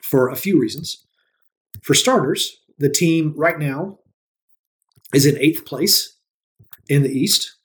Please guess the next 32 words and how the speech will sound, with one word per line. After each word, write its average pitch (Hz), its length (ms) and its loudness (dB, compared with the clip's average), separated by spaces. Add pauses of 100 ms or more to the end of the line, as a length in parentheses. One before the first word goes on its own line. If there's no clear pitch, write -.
(1040)
Only 147 200 6
the 139 80 6
top 139 200 -4
seven 143 280 -2
teams 139 580 -8
make 226 220 -2
it - 80 -10
to 113 80 -14
the 107 60 -18
playoffs, - 520 -14
and 139 100 -2
we're 127 100 0
now 127 260 -8
a - 40 -12
third 151 280 2
of 165 40 2
the 160 60 0
way 156 140 2
through 151 120 -8
the 147 60 -6
season. 190 320 -6 (920)
Now, 143 180 2
Atlanta 160 260 4
United 156 300 2
is - 140 -2
tied 214 260 0
on 170 160 2
points 151 360 -2
with 135 100 0
Charlotte 127 420 -2 (100)
at 127 140 -8
sixteen, 131 600 -2